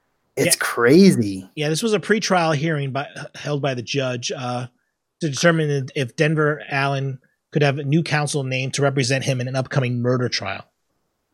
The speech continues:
Speaker 1: Right.
Speaker 2: And it, it just goes so, it, it, this,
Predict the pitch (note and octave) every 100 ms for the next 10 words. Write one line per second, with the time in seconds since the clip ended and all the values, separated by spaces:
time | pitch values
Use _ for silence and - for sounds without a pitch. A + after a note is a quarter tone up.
0 | _ _ _ _ _ _ _ _ _ -
1 | _ - B2 A2 F#2+ A2+ B2+ - F2 -
2 | C#3+ B2+ A2+ - F#2+ - - C3+ - G3+
3 | G3+ G#3 F3 D3+ G#3 F#3+